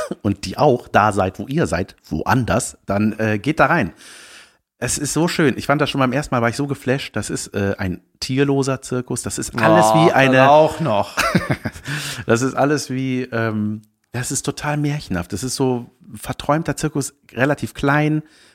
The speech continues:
Speaker 1: gemütlich, nur so diffuses Licht, schöne Musik, Live-Mucke. Saugeil. Es ist einfach richtig poetisch schön. Man sitzt da und denkt so, Junge, du kannst richtig,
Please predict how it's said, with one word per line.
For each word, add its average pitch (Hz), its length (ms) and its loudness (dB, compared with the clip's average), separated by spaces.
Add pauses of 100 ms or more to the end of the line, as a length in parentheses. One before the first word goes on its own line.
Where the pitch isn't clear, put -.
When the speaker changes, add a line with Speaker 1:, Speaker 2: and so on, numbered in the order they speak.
Speaker 1:
gemütlich, 139 680 2
nur 135 180 4
so 123 100 4
diffuses 123 800 -6
Licht, - 460 -6 (120)
schöne 165 380 2
Musik, 139 360 0
Live-Mucke. 131 760 2 (1000)
Saugeil. 131 560 -2 (100)
Es 117 140 -4
ist 143 120 0
einfach 147 280 0
richtig - 300 -6
poetisch 139 440 -2
schön. 131 320 2
Man 117 140 0
sitzt 127 240 -6
da 120 60 0
und 110 60 -2
denkt 117 180 -4
so, 113 80 -4
Junge, 113 180 0
du 104 60 -4
kannst - 220 -4
richtig, 131 100 -6